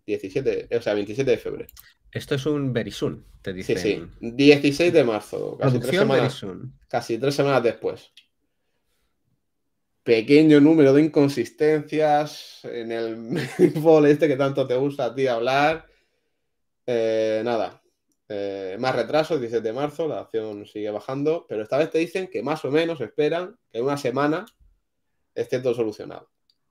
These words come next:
Speaker 1: Bueno, dieciséis de marzo. Bueno, pues veintitrés de marzo. Bueno, nos vamos una semana. Imagínate, imagínate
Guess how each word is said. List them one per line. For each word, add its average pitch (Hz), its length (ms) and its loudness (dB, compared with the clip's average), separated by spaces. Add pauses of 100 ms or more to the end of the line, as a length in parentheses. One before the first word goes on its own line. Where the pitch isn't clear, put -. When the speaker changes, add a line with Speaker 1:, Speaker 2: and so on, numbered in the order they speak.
(260)
Speaker 1:
Bueno, 95 200 -12 (320)
dieciséis 104 380 -8
de - 80 -8
marzo. - 240 -20 (1800)
Bueno, - 160 -16 (240)
pues - 500 -16
veintitrés 120 540 0
de 147 80 0
marzo. 101 360 -6
Bueno, 113 280 -2 (180)
nos 104 220 -8
vamos 135 280 0
una 123 140 -2
semana. 80 260 -10
Imagínate, 156 720 -2 (400)
imagínate 113 800 -4